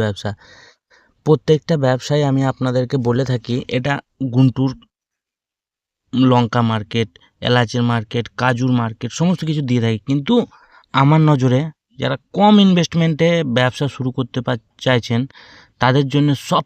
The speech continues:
থেকে বেটার ব্যবসা হচ্ছে লঙ্কার ব্যবসা। আর এই ব্যবসা কীভাবে করবেন, আর লঙ্কার দাম আজকে, উম, ভিডিওটা তিন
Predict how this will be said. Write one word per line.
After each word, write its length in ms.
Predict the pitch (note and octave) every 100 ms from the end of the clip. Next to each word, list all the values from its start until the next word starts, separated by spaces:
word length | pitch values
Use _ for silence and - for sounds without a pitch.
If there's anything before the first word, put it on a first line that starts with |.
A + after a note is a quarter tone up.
| -
থেকে 200 | D#3+ C#3+
বেটার 260 | C3 A#2 B2+
ব্যবসা 240 | B2 A2+ B2
হচ্ছে 160 | B2+ A#2
লঙ্কার 280 | A#2 A2 A2+
ব্যবসা। 200 | A2+ -
আর 80 | A#2+
এই 140 | B2+ B2+
ব্যবসা 320 | A#2+ B2 - B2
কীভাবে 280 | - C3+ C3 -
করবেন, 320 | C3 B2+ D#3 D3+ - - _ _ -
আর 180 | B2 B2+ C3 _ -
লঙ্কার 500 | C3 C3 C3 B2 C#3 A#2+
দাম 260 | C3 C3+ F#3 F3+ D3 _ _ _ _ -
আজকে, 480 | B2+ A#2 - D#3 D#3+ E3+ - _ _ _ _ _ -
উম, 640 | C#3+ G3+ C#3 C3+ C#3 C3
ভিডিওটা 460 | A#2 A#2+ C3+ C3+ C#3+ C#3 - _ - - - _ _ _ _ _ _ -
তিন 260 | D#3 E3+